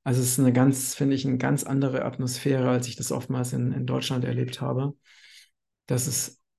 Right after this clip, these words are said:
sehr angenehm, auch für Kinder ein Traum, weil die Portugiesen lieben Kinder.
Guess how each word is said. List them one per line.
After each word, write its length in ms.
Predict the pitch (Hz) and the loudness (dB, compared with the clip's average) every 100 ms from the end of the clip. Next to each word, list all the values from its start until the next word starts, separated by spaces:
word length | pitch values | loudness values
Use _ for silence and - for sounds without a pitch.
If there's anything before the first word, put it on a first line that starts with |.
| _ | _
sehr 360 | - 123 151 156 | -4 6 6 6
angenehm, 460 | 139 135 131 135 131 | 6 4 4 4 2
auch 120 | 131 | 0
für 300 | - 143 135 | 0 0 2
Kinder 680 | 170 196 165 147 143 127 - _ | 6 6 8 6 4 -2 -8 _
ein 140 | 143 127 | -6 -6
Traum, 580 | - 131 139 151 147 | 0 4 6 6 6
weil 460 | 127 127 131 131 - - _ _ _ _ _ _ _ | 4 4 4 0 -6 -16 _ _ _ _ _ _ _
die 100 | 135 | -10
Portugiesen 800 | 127 127 123 131 156 156 147 147 - - _ | -2 2 2 6 6 8 8 6 2 -16 _
lieben 480 | 139 127 160 170 160 | -2 4 6 8 6
Kinder. 540 | 160 143 123 117 87 | 6 6 6 2 -4